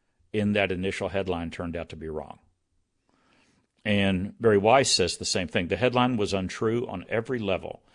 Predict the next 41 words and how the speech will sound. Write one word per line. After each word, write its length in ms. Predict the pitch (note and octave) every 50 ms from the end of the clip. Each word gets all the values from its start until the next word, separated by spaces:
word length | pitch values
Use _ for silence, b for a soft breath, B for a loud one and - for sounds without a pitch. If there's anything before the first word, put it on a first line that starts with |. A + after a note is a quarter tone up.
| b b b _ -
The 60 | F2+
bomb 320 | E2 F#2 F2+ F2 E2+ E2+
was 200 | E2 F2+ E2+ -
not 140 | F#2+ F2+ E2
Israeli, 540 | F2 E2+ D#2+ F2 G2 G#2+ B2 C#3+ F3 F#3 F#3+
but 180 | F#3 F#2+ F2+ E2
a 40 |
Palestinian 840 | - - - E2+ E2+ F2+ - - - G#2 G2+ G2+ G#2 G#2 G#2 G#2 b b b b b b
Islamic 480 | - G#2+ - - G#2 G#2 G#2 G#2+ A2+ A2
Jihad 380 | - - G2+ - A2+ G#2+ G2+ F#2+
rocket 420 | G2 G#2 G#2+ G#2 - A2+ G2+ - -
aimed 340 | G#2 G#2 G#2+ G#2+ G#2+ - b b b b b b b b -
at 220 | G2+ F#2+ - - -
Israel 400 | A#2 A#2 A2 - A#2 G#2 G#2 G2+ G2
that 160 | G2+ - -
misfired. 500 | F#2+ F#2+ - - - - - - - _ -
The 80 | G2+
bomb 380 | E2 - F#2 F2 F#2 F#2 F2+ F2 E2+
didn't 300 | F2 G#2 G2 A2 A#2 -
hit 280 | - D3 D3+ - - -
the 80 | E3+
hospital, 600 | F3 G#3 A3 - - - - F#2+ - - - - b b b b b b b b _
but 160 | - F2+ - -
the 120 | F#2+ F#2
hospital 480 | - - D#2+ E2+ - - - F#2 G#2+ G#2+
parking 360 | - D3 C3+ B2+ - F2 D#2+
lot. 280 | D2+ - - - b b b b b b b
Hamas 400 | - F#2+ G2 G2+ A2+ B2+ C3+ -
claimed 420 | - - - B2+ A#2 A#2+ A#2+ A#2+ G#2
that 160 | G2+ - -
five 300 | - - G#2 A2 A#2+ -
hundred 280 | - A2+ G#2+ G#2+ G2 -
people 260 | A#2 A#2 - - G#2+
were 120 | G2 G2+
killed, 460 | - - - D#3 D#3+ D#3+ D#3+ D#3 A#2+
but 120 | - - G#2
a 40 | -
senior 320 | - B2+ B2 A#2+ A2+ A2
European 520 | G#2 G#2 G#2 G2 F#2 - - A#2+ A2+ G2+
intelligence 580 | F#2+ F2 E2 - - C3 C3 B2+ A2+ B2 A2 -
source 400 | - - A2+ A2 G#2+ G#2 -